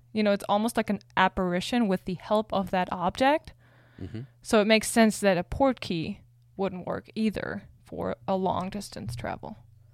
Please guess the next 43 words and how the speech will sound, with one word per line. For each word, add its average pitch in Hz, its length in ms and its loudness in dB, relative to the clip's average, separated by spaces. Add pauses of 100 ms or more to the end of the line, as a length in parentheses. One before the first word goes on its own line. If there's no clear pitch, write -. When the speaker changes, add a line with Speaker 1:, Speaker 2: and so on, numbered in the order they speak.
(240)
Speaker 1:
Because 233 220 6
they 240 100 8
use 269 240 4
a 254 60 2
port 214 380 -2
key 185 260 -2
to - 140 -2
get 180 380 4
from, 170 580 0 (680)
uh, 160 360 2
England 190 580 0 (280)
to 175 320 0
Paris, - 460 0
to - 140 -8
Speaker 2:
Right. - 120 -14
Speaker 1:
France. 175 500 -2 (240)
Speaker 2:
Right. 92 200 -4
Speaker 1:
So 175 600 0
it's 196 200 -4
not 185 320 2 (280)
that - 240 -2
far 175 220 -2
away, 190 560 4 (180)
and 175 140 -6
a 170 40 -8
port - 240 -8
key - 140 -12
still - 300 -10
works. - 380 -14 (340)
Speaker 2:
Mm-hmm. - 160 -12
Speaker 1:
But 196 100 -8
if 196 120 -12
you 208 60 -8
wanna 202 120 -8
go 208 140 -12
long 220 260 -6
distance, 226 420 -8
maybe 202 300 -10
it's - 240 -14
the - 80 -10
same 202 320 -8
as 202 100 -14
apparition. 208 640 -12